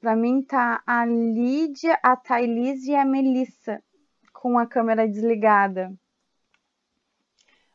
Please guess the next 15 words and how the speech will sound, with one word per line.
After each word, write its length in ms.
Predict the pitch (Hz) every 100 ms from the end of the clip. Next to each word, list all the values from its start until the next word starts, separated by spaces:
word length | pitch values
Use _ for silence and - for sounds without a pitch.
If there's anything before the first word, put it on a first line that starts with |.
| _
Ah, 500 | 226 226 220 226 214 -
aí 240 | 240 233
a 40 | 262
gente 260 | 277 277
começa 380 | - 262 254 269
a 40 | 302
corrigir 340 | 285 277 247
lá 200 | 247 247
na 60 | 294
página 260 | 330 294
vinte 160 | 269 262
e 40 |
quatro 320 | - 240 240
do 120 | 226 233
didático. 760 | 208 202 196 233 330 - -